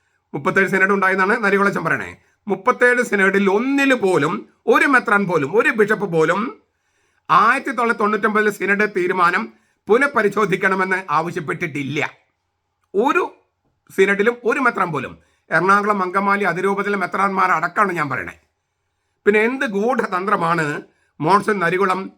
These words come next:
ഈ മെത്രാന്മാരിൽ ആരോപിക്കുന്നതെന്ന് സഭാ മക്കൾക്ക് മനസ്സിലാകുന്നില്ല. നമ്മുടെ സീറോ മലബാർ സഭയിലെ സുറിയാനി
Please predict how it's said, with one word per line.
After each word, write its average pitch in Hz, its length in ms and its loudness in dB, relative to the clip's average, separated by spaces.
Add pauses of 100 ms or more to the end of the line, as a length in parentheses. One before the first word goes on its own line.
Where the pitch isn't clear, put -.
(600)
ഈ 208 400 -4
മെത്രാന്മാരിൽ 190 880 0
ആരോപിക്കുന്നതെന്ന് 175 1000 0 (840)
സഭാ 175 320 2
മക്കൾക്ക് 170 400 -4
മനസ്സിലാകുന്നില്ല. 123 680 -12 (1300)
നമ്മുടെ 214 520 0
സീറോ 196 340 -2
മലബാർ 220 320 0
സഭയിലെ 175 340 -4
സുറിയാനി 214 640 0